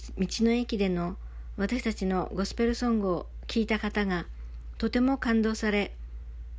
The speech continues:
「今のこの困難な時期こそ、あなたたちの歌をたくさんの方々に聴いていただきたい」と言って、次々にライブをする場所を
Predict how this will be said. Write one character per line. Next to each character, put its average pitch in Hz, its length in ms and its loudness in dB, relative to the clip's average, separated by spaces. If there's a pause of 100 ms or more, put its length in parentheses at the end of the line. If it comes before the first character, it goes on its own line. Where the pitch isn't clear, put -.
(260)
「今 240 200 6
の 220 300 2
こ 220 140 2
の 220 140 4
困 277 260 6
難 226 160 4
な 202 120 4
時 226 200 -2
期 - 100 -8
こ 190 140 -2
そ、 180 240 -2 (500)
あ 190 60 0
な 208 100 4
た 226 140 0
た 214 100 0
ち 202 140 0
の 196 140 2
歌 190 260 0
を 185 80 0
た 196 120 -6
く - 60 -6
さ - 180 0
ん 277 120 4
の 254 80 2
方 214 240 0
々 208 240 0
に 185 320 0
聴 220 140 2
い 214 40 2
て 220 80 0
い 220 80 2
た 220 100 0
だ 226 120 0
き - 100 -8
た 226 180 2
い」 196 140 0 (240)
と 196 80 0
言 190 60 2
っ - 20 -2
て、 180 400 0 (580)
次 254 320 2
々 220 300 4
に 175 180 0 (760)
ラ 240 140 6
イ 254 40 6
ブ 214 100 4
を 202 60 2
す 208 140 -2
る 185 100 2
場 175 160 0
所 214 260 2
を 208 140 0